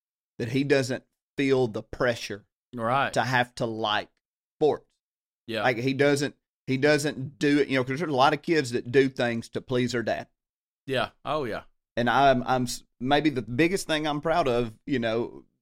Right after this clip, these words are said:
Speaker 1: is that he is confident enough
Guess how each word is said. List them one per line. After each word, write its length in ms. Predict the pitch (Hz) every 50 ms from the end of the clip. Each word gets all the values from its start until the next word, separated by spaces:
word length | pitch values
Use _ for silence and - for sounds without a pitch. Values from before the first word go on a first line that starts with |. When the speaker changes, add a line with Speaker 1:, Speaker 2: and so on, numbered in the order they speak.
| _ -
Speaker 1:
is 260 | 139 139 135 123 120
that 260 | 120 127 120 113 - _ _ _ _ _ _ _ _ _ _ _ _ _ _ _ _ _ _ _ _ _ _ _ _ _ _ _ _ _ _ _ _ _
he 200 | 123 151 165 190
is 120 | 165 135 -
confident 560 | - - 170 180 190 - 196 165 165 151 147
enough 240 | 143 143 143 143 -